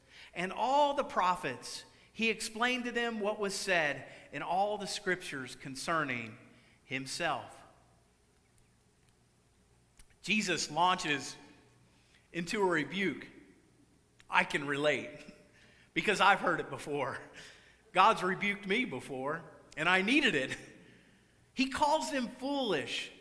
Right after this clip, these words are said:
and slow to believe. He also reminds them of what they heard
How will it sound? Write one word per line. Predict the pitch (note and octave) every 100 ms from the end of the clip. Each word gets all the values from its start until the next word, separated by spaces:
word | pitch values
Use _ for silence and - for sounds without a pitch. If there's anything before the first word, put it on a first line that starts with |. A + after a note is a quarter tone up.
| - -
and | E3+ F#3
slow | - - C#4 C#4+ D4+ C#4+ C4 F#3+ C#3 A2+ -
to | -
believe. | F#3+ A3+ A#3+ D4 C#4+ G#3 A#2+ G2 - - - _ _ _ - -
He | C4+
also | D4+ D#4+ D#4+ D#4+
reminds | B3+ A3 G#3+ B3+ C4+ B3 G3+
them | G3+ G3+
of | G#3 G3+
what | G#3+ C#4 C#4
they | C4+ C4
heard | A#3 C4+ C4+ E3+